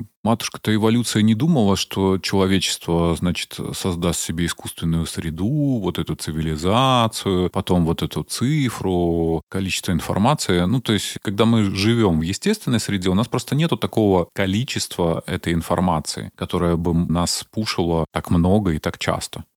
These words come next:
Поэтому, в принципе, и не надо было такой защитный механизм. Сейчас уже поздненько, да, как это Фрейд говорил, невроз, э, расплата за цивилизацию.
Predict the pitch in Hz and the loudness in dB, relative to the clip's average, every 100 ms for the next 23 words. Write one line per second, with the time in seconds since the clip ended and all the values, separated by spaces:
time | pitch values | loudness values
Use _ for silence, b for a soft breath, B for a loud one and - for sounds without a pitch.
0 | - 85 110 123 127 123 - 139 - 123 | -2 0 2 2 2 0 -2 -4 -2 -2
1 | 135 131 196 165 107 98 - 95 87 92 | 0 4 4 4 2 2 0 0 2 0
2 | - 87 - 87 85 95 82 73 - - | -2 -4 -2 0 0 0 0 -2 -6 -14
3 | - 151 170 160 - 190 208 175 95 - | -6 -2 2 0 2 4 4 4 0 -4
4 | 85 87 98 120 - - - 82 82 - | -4 0 2 2 -2 -2 -6 -6 -4 0
5 | 104 82 82 80 78 78 95 92 131 170 | 0 0 -2 0 -2 -2 -2 0 0 0
6 | - 95 101 104 - 143 - 123 120 123 | -2 -2 -2 -2 0 0 2 -2 -2 -2
7 | 113 117 180 208 - - | 0 0 0 0 -4 -4